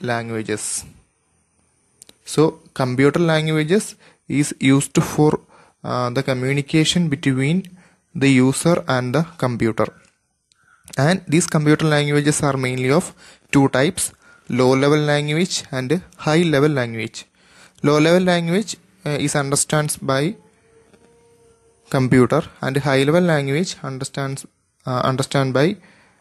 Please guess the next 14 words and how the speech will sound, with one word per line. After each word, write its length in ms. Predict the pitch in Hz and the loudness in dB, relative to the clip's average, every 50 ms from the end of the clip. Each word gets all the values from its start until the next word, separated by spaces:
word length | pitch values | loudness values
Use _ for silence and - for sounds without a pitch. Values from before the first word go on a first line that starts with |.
| _ _ _ | _ _ _
human. 480 | - - - 170 160 127 107 - - - _ _ _ _ _ _ _ _ _ _ _ _ _ _ _ _ _ _ _ _ _ _ _ _ _ _ - - - _ - - - - 147 | -8 -2 0 0 2 0 -2 -4 -8 -12 _ _ _ _ _ _ _ _ _ _ _ _ _ _ _ _ _ _ _ _ _ _ _ _ _ _ -20 -20 -20 _ -20 -20 -8 -2 2
Low-level 300 | 143 143 143 151 165 185 | 2 4 4 2 2 0
language 440 | 175 170 165 165 165 165 165 156 143 | 0 -2 -4 -4 -4 -4 -4 -4 -4
is 140 | 147 - - | -6 -4 -6
divided 440 | 147 139 139 139 139 139 135 135 | -4 -4 -2 -2 -2 -2 -4 -4
into, 320 | 135 131 127 123 147 170 170 - _ _ _ _ _ _ _ | -6 -4 -2 -2 -2 -2 -4 -8 _ _ _ _ _ _ _
uh, 240 | 131 123 120 120 117 - _ | -6 -6 -6 -6 -8 -6 _
two 140 | - 135 131 127 | -2 0 0 0
types, 400 | - 127 131 147 - - - - - _ _ _ _ _ _ _ _ _ _ _ _ _ _ _ | 0 0 0 -2 -4 -8 -12 -16 -20 _ _ _ _ _ _ _ _ _ _ _ _ _ _ _
machine 460 | - 139 135 135 - - 165 165 160 151 | -4 -2 -2 -2 0 0 2 2 2 2
language 420 | 151 143 143 143 143 143 139 131 | 2 0 0 0 0 0 0 0
and 380 | 135 127 123 120 135 165 180 - - _ _ _ _ _ _ _ _ - | -2 -2 0 0 -2 -2 -2 -4 -12 _ _ _ _ _ _ _ _ -6
assembly 440 | 139 - - 151 147 143 151 151 | -4 -2 0 0 0 0 0 0
language. 500 | 139 127 117 110 110 110 113 - - - | 0 0 -2 -4 -6 -8 -10 -10 -10 -12